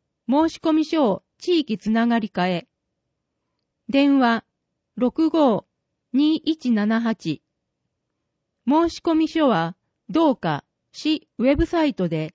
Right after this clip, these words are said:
入手可能。西尾農業塾第十三期生を募集。対象、市内在住の六十六歳以下で、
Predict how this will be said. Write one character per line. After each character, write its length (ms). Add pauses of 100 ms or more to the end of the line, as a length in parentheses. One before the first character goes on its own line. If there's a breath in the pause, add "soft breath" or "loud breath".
入 220
手 140
可 180
能。 340 (2000)
西 360
尾 260
農 280
業 240
塾 420 (300)
第 280
十 260
三 280
期 140
生 280
を 280
募 100
集。 460 (1300)
対 220
象、 420 (840)
市 160
内 240
在 300
住 240
の 300 (120)
六 260
十 240
六 220
歳 320
以 100
下 160
で、 240